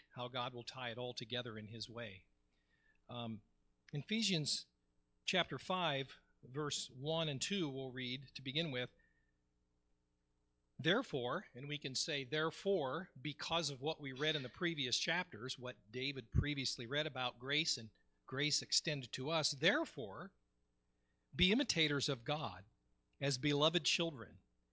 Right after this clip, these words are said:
and walk in love as Christ loved us and gave himself up for us, a fragrant offering and sacrifice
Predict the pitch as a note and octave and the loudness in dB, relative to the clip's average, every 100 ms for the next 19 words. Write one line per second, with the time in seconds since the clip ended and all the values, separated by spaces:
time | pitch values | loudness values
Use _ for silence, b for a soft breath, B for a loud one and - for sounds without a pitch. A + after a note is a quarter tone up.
0 | _ - C3+ B2 C3+ F#3 G#3+ G3 F#3+ G#3+ | _ -6 -6 -2 2 2 0 0 2 4
1 | F#3 A#2+ G#2+ G#2 D#3 - C#3 C#3+ - D3+ | 2 0 -2 -4 -6 -4 0 0 0 0
2 | D3+ - D3 E3+ F3+ A#2 A#2+ B2+ C3 B2+ | 0 0 0 0 0 -4 -2 -2 -4 -4
3 | C3+ C#3 D3 - C3+ - D#3+ - B2 F2+ | -4 -2 -2 0 0 0 0 -2 -10 -10
4 | G2 - - - _ _ _ _ A#2+ - | -8 -4 -4 -6 _ _ _ _ -12 -6
5 | D3+ D#3+ G3 G3+ C#3+ C3 - B2+ B2+ C#3+ | -4 -2 -2 -2 0 0 -2 -6 -6 -8
6 | _ C#3 C#3 - C3+ - C3 - B2 B2 | _ -4 0 0 0 -2 -8 -8 -6 -4
7 | B2+ - | -4 -4